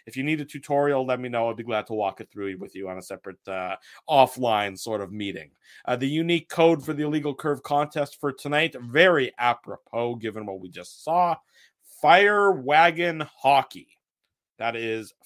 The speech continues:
Fire Wagon Hockey, all one word, all capitalized. Enter that into the unique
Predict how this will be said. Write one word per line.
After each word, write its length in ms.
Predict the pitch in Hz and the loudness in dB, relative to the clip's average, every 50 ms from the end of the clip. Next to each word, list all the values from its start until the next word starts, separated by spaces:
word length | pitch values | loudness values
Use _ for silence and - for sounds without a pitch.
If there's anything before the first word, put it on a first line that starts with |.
| - - - | -18 -6 0
Fire 500 | 156 160 180 190 190 190 185 190 185 - - 131 | 2 4 4 4 4 2 0 -2 -4 -8 -12 -12
Wagon 640 | 127 123 131 127 127 131 123 123 123 117 107 104 104 _ | -4 0 0 2 2 0 0 -2 -6 -6 -6 -10 -18 _
Hockey, 640 | _ - 151 170 185 180 - 190 190 196 185 185 _ _ _ _ _ _ _ - | _ 2 4 4 4 2 -2 -10 -10 -8 -10 -10 _ _ _ _ _ _ _ 2
all 360 | 208 240 254 247 220 180 127 | 6 8 8 8 8 6 2
one 260 | 120 104 98 90 92 | -2 -4 -4 -6 -8
word, 400 | 104 120 135 139 143 143 131 123 _ _ _ _ _ _ _ - | -4 -4 -2 -2 -4 -6 -8 -12 _ _ _ _ _ _ _ 4
all 240 | 180 208 240 226 | 6 6 6 6
capitalized. 1000 | - - - 113 104 95 - - 110 156 156 98 95 92 92 95 95 92 87 _ _ _ _ _ _ _ _ - | 2 -4 -6 -4 -4 -4 -6 -12 -20 -16 -12 -10 -8 -8 -8 -8 -10 -12 -16 _ _ _ _ _ _ _ _ -8
Enter 300 | 165 180 175 - 175 156 | -8 -8 -6 -6 -6 -2
that 320 | 151 156 156 156 151 - _ 156 | 4 4 4 4 4 0 _ -14
into 200 | 139 127 - 131 | -14 -14 -14 -12
the 140 | 120 120 | -10 -10
unique 580 | 113 117 123 143 147 143 143 139 131 _ - | -10 -10 -8 -8 -8 -6 -8 -10 -10 _ -20